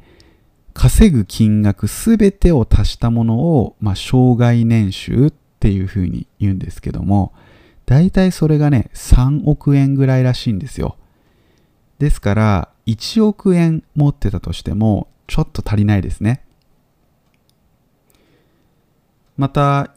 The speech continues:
よくですね、宝くじに当たったら、車買おうとか、いいところ住もうとか、美味しいもの食べようとか、いうふうに思うということが、あの、一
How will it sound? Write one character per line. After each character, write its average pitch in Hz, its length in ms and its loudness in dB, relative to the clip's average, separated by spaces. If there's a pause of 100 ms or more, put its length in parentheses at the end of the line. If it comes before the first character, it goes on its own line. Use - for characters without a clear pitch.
(120)
よ 196 120 0
く - 180 -2
で 104 120 -2
す - 140 -12
ね、 107 480 -2 (320)
宝 123 340 -2
く 120 120 -4
じ 101 120 -6
に 101 100 -4
当 90 60 -8
た 104 100 -10
っ 101 120 -12
た 113 120 -6
ら、 101 280 -6 (380)
車 107 380 -4
買 117 180 -4
お 120 100 0
う - 40 -6
と - 100 -12
か、 - 260 -14 (520)
い 117 140 -4
い - 60 4
と 104 100 -4
こ 98 120 -8
ろ 92 80 -2
住 104 220 -4
も 110 160 -2
う - 20 -8
と - 100 -12
か、 - 220 -12 (400)
美 104 60 -4
味 120 80 -2
し - 180 -6
い - 20 -2
も 175 120 -2
の 165 80 -2
食 101 180 0
べ 98 100 -2
よ 95 120 -2
う - 40 -8
と - 120 -10
か、 - 200 -10 (400)
い 135 100 2
う 156 60 4
ふ 180 100 -2
う 156 60 2
に 107 120 0
思 107 260 0
う 95 40 -4
と - 260 -12 (760)
い 117 100 0
う 110 60 0
こ - 120 -4
と 98 100 -4
が、 - 320 -12
あ 98 220 -10
の、 95 160 -8
一 101 100 -8